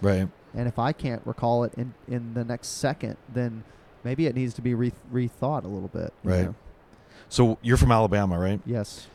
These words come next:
Speaker 2: Roll Tide.
Speaker 1: <laughs> There, there you go. Um,
Speaker 2: <laughs> We love you,
Speaker 1: big,
Speaker 2: Coach Saban.
Speaker 1: yeah, big news on, on Saban this week. I, I've been to a lot of shows in the last couple of years. I live in Atlanta, so that there's a lot happening in Atlanta. Everybody comes through there.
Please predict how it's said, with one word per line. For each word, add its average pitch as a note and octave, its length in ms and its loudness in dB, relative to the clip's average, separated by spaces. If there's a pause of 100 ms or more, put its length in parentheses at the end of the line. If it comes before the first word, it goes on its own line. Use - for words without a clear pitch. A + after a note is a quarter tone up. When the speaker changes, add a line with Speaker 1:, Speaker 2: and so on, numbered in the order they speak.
(100)
Speaker 2:
Roll A#2 140 0
Tide. G#2+ 360 -2
Speaker 1:
<laughs> - 60 -20 (920)
There, F2+ 240 -2 (280)
there F2 160 -6
you F#2 60 -4
go. G2+ 240 0 (120)
Um, G#2 560 6
Speaker 2:
<laughs> - 60 -20
We C3 100 -2
love C#3 160 2
you, C3 40 4
Speaker 1:
big, C#3 120 10
Speaker 2:
Coach C3 140 4
Saban. B2 280 -2
Speaker 1:
yeah, B2+ 160 8
big A2 220 2
news A#2 200 6
on, G2 280 2 (260)
on F2+ 100 0
Saban G2+ 320 0
this F2 200 0
week. E2 260 -4
I, B2+ 140 4
I've B2+ 120 4
been D3 120 10
to C3+ 60 12
a - 20 12
lot B2 180 12
of G#2+ 80 6
shows A2+ 680 6
in G#2 40 -8
the G#2+ 60 -2
last A2 200 4
couple G#2 160 0
of G2 60 2
years. G#2 240 4
I A2 40 4
live G#2+ 160 2
in A2 60 4
Atlanta, G2+ 600 2
so - 180 -2
that G2 260 4 (120)
there's G2 180 -2
a G#2+ 40 2
lot A2+ 280 4
happening G#2+ 600 2 (160)
in A2 160 -2
Atlanta. F#2+ 520 -2
Everybody G2+ 280 2
comes F#2+ 240 -4
through G#2 180 -2
there. F2+ 320 0